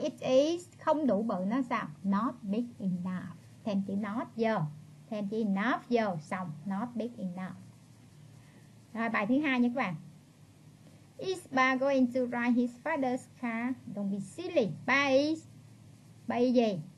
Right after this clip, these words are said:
Ba có đủ tuổi để lái xe hơi không? Ba is not old enough. Không đủ tuổi để lái xe hơi. Do you need any help? No thanks. I'm. Bạn có cần bất cứ sự,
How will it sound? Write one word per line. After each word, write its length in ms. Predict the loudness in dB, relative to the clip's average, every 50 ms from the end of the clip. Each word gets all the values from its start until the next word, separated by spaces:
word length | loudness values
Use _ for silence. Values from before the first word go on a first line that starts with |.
| -14
Ba 180 | -4 -2 -2 0
có 100 | 2 2
đủ 280 | 2 4 2 2 0 0 0
tuổi 260 | 0 0 2 2 4
để 140 | 4 4 4
lái 220 | 2 0 0 -2
xe 160 | -2 0 2
hơi 300 | 4 4 6 6 6 6
không? 220 | 4 4 4 2 2 0 -4 -16 -20 -20 -20 -20 -20 -20 -20 -20 -20 -20 -14 -8
Ba 220 | -4 -2 0 2 4
is 400 | 6 6 6 6 4 0 0 -2
not 380 | 0 0 0 0 0 -2 -2 -4 -8 -8 -8
old 260 | -6 -4 -4 -6 -6 -6
enough. 480 | -8 -6 -6 -6 -6 -6 -8 -10 -14 -16 -20 -20 -20 -20 -4
Không 300 | 0 4 4 6 4 4
đủ 200 | 0 -2 -4 -8 -10 -8
tuổi 280 | -10 -10 -8 -8 -6 -6
để 100 | -6 -4
lái 220 | -6 -6 -8 -8 -8
xe 180 | -8 -8 -6
hơi. 180 | -4 -4 -4 -6 -6 -10 -16 -20 -20 -20 -20 -20 -20 -20 -20 -20 -12 -6
Do 60 | -4
you 180 | -2 -2 -2 -2
need 140 | -4 -4
any 280 | 0 2 4 4 6 4
help? 420 | 4 2 0 0 0 0 0 -2 -4 -10 -20 -20 -20 -20 -20 -20 -20 -20 -20 -20 -20 -20 -20 -20 -20 -20 -20 -20 -20 -20 -6 -4
No 140 | -4 -2 0 -2 -4 -4 -6 -6
thanks. 360 | -4 -4 -2 -4 -6 -8 -12 -18 -20 -20 -8 -2
I'm. 340 | 0 2 4 4 2 2 -2 -6 -12 -18 -20 -20 -20 -20 -20 -20 -20 -20 -20 -20 -20 -20 -10 -6
Bạn 100 | -4 -2
có 60 | -2
cần 200 | 2 4 6 6
bất 100 | 6 4 -2
cứ 140 | -6 -8
sự, 160 | -6 -4 -2